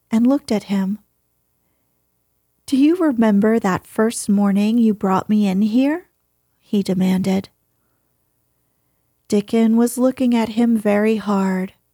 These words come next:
Being an animal charmer, he could see more things than most people could,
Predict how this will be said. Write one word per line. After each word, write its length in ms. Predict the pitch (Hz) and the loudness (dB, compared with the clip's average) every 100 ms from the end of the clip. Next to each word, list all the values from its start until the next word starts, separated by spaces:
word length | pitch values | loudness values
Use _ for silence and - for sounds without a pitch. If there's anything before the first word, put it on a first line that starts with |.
| _ _ _ _ _ _ - | _ _ _ _ _ _ -2
Being 340 | 202 220 196 | 2 2 2
an 140 | 185 - | -2 -2
animal 500 | 214 294 269 202 190 | 0 2 2 0 -4
charmer, 600 | - 214 196 208 247 - _ _ _ | -2 0 2 0 -2 -6 _ _ _
he 160 | - | -4
could 220 | 359 294 - | -2 -4 -2
see 180 | 254 | 0
more 360 | 226 214 233 302 | 2 2 2 0
things 580 | - 247 226 220 220 - | -2 0 0 2 -2 -2
than 240 | 226 214 | 0 2
most 320 | 214 233 - | 2 0 -4
people 380 | - 208 - 185 | -8 -6 -4 -6
could, 480 | - 208 190 190 | -6 -2 0 0